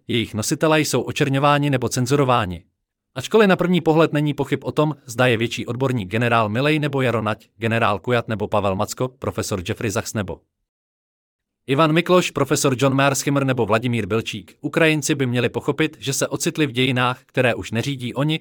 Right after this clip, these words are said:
které už ani nepíší oni. Všichni ti, kteří nás bezočivě krmí lživou propagandou a ucpávají ústa dialogu a pravdě,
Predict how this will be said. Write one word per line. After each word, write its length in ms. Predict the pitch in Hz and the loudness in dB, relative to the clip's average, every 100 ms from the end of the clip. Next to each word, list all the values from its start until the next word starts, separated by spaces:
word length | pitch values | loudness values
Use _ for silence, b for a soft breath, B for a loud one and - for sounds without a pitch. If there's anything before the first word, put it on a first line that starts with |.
| B | B
které 280 | _ 131 120 | _ 0 2
už 180 | 107 - | 0 -6
ani 200 | 120 120 | -2 0
nepíší 440 | 113 113 120 - 120 | 0 -2 -6 -6 -4
oni. 280 | 127 139 - | -4 -4 -8
Všichni 380 | - 175 170 147 | -8 -6 -4 -2
ti, 180 | 160 | -2
kteří 280 | 160 135 131 | -2 -2 -2
nás 220 | 117 113 | 0 -2
bezočivě 460 | - 120 135 135 127 | -2 -4 -2 0 -2
krmí 280 | 127 131 131 | 0 -2 0
lživou 260 | 117 139 | 0 0
propagandou 600 | 135 - 139 139 147 151 147 | 0 0 0 0 0 0 0
a 80 | 110 | -6
ucpávají 600 | 127 - 139 135 131 117 | -8 0 2 4 2 -2
ústa 300 | 143 - 131 | -8 0 2
dialogu 500 | 123 156 147 151 113 | 2 2 2 0 -2
a 60 | |
pravdě, 420 | 107 143 143 156 | 0 0 2 0